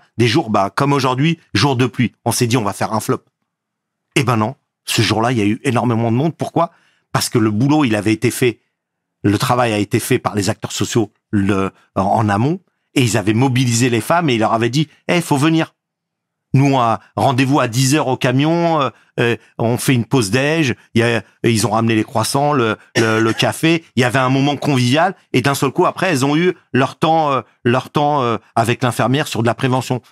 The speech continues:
Donc, c'est quoi la prévention ? Euh, l'infirmière a un buste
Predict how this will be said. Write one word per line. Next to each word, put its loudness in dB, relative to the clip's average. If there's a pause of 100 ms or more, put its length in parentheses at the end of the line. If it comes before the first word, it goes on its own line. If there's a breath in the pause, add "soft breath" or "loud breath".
(120)
Donc, -2
c'est 2
quoi -2
la 0
prévention ? -2 (500 soft breath)
Euh, 2
l'infirmière 2
a 0
un -2
buste -2